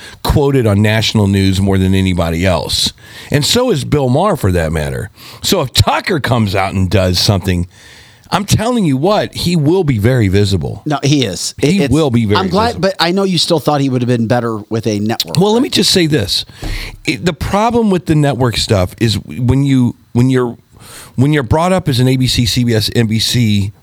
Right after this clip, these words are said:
Speaker 1: even Fox News, it has a s-, it has an air of legitimacy to it,
Speaker 2: Yeah,
Speaker 1: to,
Speaker 2: it does.
Speaker 1: to people.
Speaker 2: I, I get it.
Speaker 1: But if you're on twitter dot com podcast, whatever, and you're Tucker Carlson, all right,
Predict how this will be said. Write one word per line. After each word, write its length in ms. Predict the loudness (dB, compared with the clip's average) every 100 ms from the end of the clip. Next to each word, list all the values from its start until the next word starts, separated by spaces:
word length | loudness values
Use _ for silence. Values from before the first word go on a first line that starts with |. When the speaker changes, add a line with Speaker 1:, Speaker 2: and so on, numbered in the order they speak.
| _
Speaker 1:
even 240 | -2 0 0
Fox 420 | -2 -2 -2 0
News, 460 | 2 4 2 0 -6 -12 -20 -4
it 140 | -2
has 260 | 0 0 0
a 40 | 0
s-, 140 | 0
it 80 | 0
has 200 | 2 2
an 100 | 0
air 220 | 0 0
of 100 | 2
legitimacy 720 | 2 2 2 2 0 0 -4 -2
to 180 | -2
it, 140 | -2 -4
Speaker 2:
Yeah, 100 | 0
Speaker 1:
to, 60 | 0
Speaker 2:
it 80 | 0
does. 280 | 0 -2 -2
Speaker 1:
to 60 |
people. 200 | -2 -2 -2
Speaker 2:
I, 60 |
I 60 | -2
get 220 | 0 -2
it. 140 | -4 -10 -6
Speaker 1:
But 140 | -4 -2
if 140 | -2
you're 240 | 0 2 2
on 420 | 2 2 2 -2 -6 -10
twitter 420 | -2 0 2 2
dot 320 | 2 0 -2
com 440 | -2 0 2 2 2
podcast, 680 | 2 0 -2 -2 -2 -2 -2
whatever, 460 | 0 2 2 0 -2 -10 -8 0
and 140 | 2
you're 100 | 2
Tucker 340 | 0 -2 -2 -2
Carlson, 600 | 0 0 2 2 0 0
all 180 | 0 2
right, 340 | 2 2 0